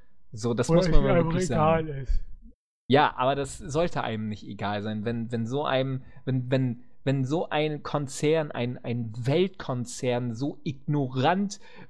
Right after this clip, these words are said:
Speaker 1: und, ähm, dumm auftritt, dann müsste man den, den Geschäftsleuten in ihren Bossanzügen einfach mal richtig auf die Schnauze hauen.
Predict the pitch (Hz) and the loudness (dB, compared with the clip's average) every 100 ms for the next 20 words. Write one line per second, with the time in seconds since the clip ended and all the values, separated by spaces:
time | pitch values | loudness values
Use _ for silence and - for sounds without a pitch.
0 | - 147 147 147 135 - - 131 131 131 | 0 2 2 -4 -10 -8 0 2 2 0
1 | 127 131 - - - - 131 - - 190 | -6 -8 -12 -18 -18 -18 -18 -10 2 2
2 | 202 - 92 107 - - 143 - 127 131 | 2 -6 -6 -6 -8 -8 -8 -4 -6 -4
3 | 135 143 165 - 160 151 151 139 143 139 | -4 -2 -2 -4 -6 -4 -2 -2 -2 -4
4 | 143 165 - - 131 127 131 - - - | -8 -12 -14 -6 -2 -2 -2 -6 -4 0
5 | - - 143 - - 139 156 175 196 160 | 0 0 -4 -6 -8 0 2 2 0 -4
6 | 147 160 143 143 135 143 131 120 151 - | -4 -2 -2 0 -4 -6 -4 0 0 -2
7 | 156 135 135 151 143 123 131 135 127 127 | -4 -4 -6 -8 -6 -4 -4 -2 0 -2
8 | 127 - - 151 135 143 - 123 - 123 | -2 -6 -8 -6 -4 -4 -2 -2 -2 -4
9 | - - 113 104 107 - 104 95 95 | -2 -2 -2 -2 -2 -6 -6 -4 -4